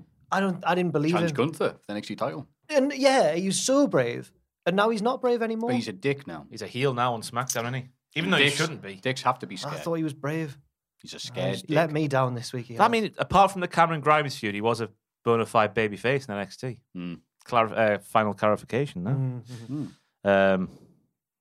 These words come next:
Speaker 2: That
Speaker 3: Yeah.
Speaker 2: this means, this sets up Bray Wyatt finally doing something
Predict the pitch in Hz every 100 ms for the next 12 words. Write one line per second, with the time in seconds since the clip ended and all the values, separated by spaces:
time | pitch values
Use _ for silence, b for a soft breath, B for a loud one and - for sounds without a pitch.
0 | - 117 120 120 127 147 139 135 - _
1 | - 101 - 120 - 151 135 - _ 113
2 | 113 98 98 117 - B B _ _ _
3 | - - 131 175 202 180 214 277 269 240
4 | 220 185 165 95 80